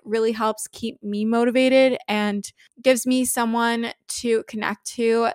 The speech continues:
that has a similar interest to me. How to start lifting. I started lifting by following the Power Program by Kelsey Wells. I strongly recommend it. I also really like Tamara Fitness's gym guide. She also has a dumbbell guide. You can start with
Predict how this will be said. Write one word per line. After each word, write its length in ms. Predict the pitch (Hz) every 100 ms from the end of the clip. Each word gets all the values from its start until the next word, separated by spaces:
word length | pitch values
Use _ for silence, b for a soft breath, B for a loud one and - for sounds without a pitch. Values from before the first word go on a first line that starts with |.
| -
that 300 | 214 214 -
has 280 | - 226 233
a 60 |
similar 340 | 247 240 233 - -
interest 540 | 214 - 190 - -
to 80 | 190
me. 160 | - - - _ _ _ _ _ _ _ _ _ _ _ _ _
How 600 | - 233 240 262 320 311
to 300 | - 302 285
start 320 | - 226 247
lifting. 600 | 240 - - - 58 - _ -
I 200 | 233 254
started 320 | 262 330 370
lifting 340 | 247 247 247 247
by 140 | 240
following 540 | 240 226 226 226 220
the 80 | 226
Power 380 | 220 220 214 220
Program 400 | 214 233 226 254
by 120 | 240
Kelsey 400 | 233 214 214 240
Wells. 500 | 214 220 226 240 226 -
I 100 | 233
strongly 520 | 226 214 208 208 208
recommend 560 | 202 202 214 233 302 311
it. 240 | 311 311 -
I 120 | 226
also 260 | 214 214
really 300 | 226 214 214
like 340 | 214 208 208 -
Tamara 420 | - 220 214 208
Fitness's 640 | 214 254 254 247 254 226
gym 260 | - 240 247
guide. 380 | 247 240 240 233
She 120 | -
also 220 | 220 220
has 140 | 208
a 60 | 208
dumbbell 440 | 202 247 254 254
guide. 360 | 247 240 240 233
You 80 | -
can 100 | 220
start 240 | - 208
with 240 | 262 285